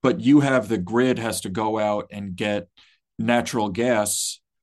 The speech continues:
to create electricity, and natural gas prices fluctuate. You don't know what they're going to be in six months or a year. So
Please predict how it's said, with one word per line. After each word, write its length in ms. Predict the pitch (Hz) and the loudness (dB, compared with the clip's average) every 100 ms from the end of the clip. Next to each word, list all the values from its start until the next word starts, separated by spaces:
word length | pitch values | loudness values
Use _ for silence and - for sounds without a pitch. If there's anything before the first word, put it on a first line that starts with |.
| _ - | _ -12
to 100 | 95 | -8
create 280 | - 110 | -4 -2
electricity, 880 | 101 104 92 135 151 - 92 92 104 _ _ _ _ - | -2 -6 -4 -4 -4 -4 -6 -6 -10 _ _ _ _ -6
and 260 | 110 107 | -4 -2
natural 320 | 107 123 - 127 | -2 -2 -2 -2
gas 240 | 131 131 | -2 -4
prices 400 | - 127 - - | -6 -6 -6 -8
fluctuate. 500 | 123 131 - 90 87 | -6 -6 -6 -6 -4
You 120 | 110 | -2
don't 160 | 120 120 | 0 0
know 200 | 120 120 - | -2 -4 -6
what 220 | 101 117 117 | -6 -6 -4
they're 120 | 113 | -6
going 280 | 113 110 110 | -6 -8 -8
to 60 | |
be 160 | 95 120 | -6 -6
in 100 | 95 | -6
six 260 | - 90 | -8 -10
months 280 | 92 95 90 | -10 -8 -4
or 100 | 90 | 0
a 60 | 90 | 2
year. 280 | 90 87 87 | 0 -2 -6
So 440 | - 104 98 95 | -4 -2 -2 -6